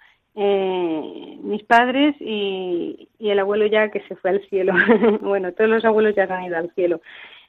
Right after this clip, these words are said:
Eh, dentro de los hermanos somos seis chicos y seis chicas y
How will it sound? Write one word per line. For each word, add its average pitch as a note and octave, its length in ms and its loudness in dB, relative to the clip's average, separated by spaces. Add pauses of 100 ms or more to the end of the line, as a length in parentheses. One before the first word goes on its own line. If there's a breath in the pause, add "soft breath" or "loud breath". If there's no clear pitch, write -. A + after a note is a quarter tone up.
(140)
Eh, G3+ 500 4
dentro A#3 320 2
de B3+ 280 6
los B3+ 200 0
hermanos C4 400 2
somos G#3+ 320 -2
seis A3+ 220 -4
chicos B3 380 -6
y A3+ 100 -8
seis A#3+ 360 -4
chicas C#4+ 420 0 (380)
y G#3 640 0